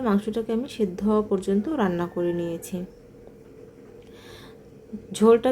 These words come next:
যখন এরকম ঘন হয়ে আসবে, এ পর্যন্ত রান্না করে নিতে হবে। এরপরে এখান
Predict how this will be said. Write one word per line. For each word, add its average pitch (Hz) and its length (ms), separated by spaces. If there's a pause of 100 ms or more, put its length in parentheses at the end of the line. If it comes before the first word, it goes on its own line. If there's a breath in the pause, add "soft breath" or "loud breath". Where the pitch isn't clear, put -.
(100)
যখন 208 280
এরকম 214 240 (140)
ঘন 190 180 (140)
হয়ে 214 320
আসবে, 196 240 (180)
এ - 100
পর্যন্ত 196 320 (120)
রান্না 190 320
করে 202 240
নিতে 202 260
হবে। 208 240 (560 loud breath)
এরপরে 240 340 (160)
এখান 214 200